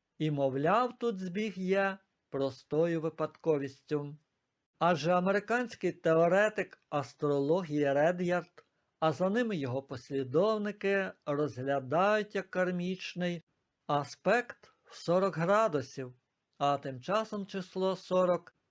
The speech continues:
є половиною числа вісімдесят. Порівняймо це з аспектами в шістдесят та сто двадцять градусів, які вважаються позитивними, причому менший із них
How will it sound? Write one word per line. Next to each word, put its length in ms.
є 160
половиною 920
числа 580
вісімдесят. 1040
Порівняймо 760
це 300
з 100
аспектами 800
в 40
шістдесят 1040
та 140
сто 220
двадцять 500
градусів, 640
які 320
вважаються 720
позитивними, 1040
причому 440
менший 540
із 220
них 420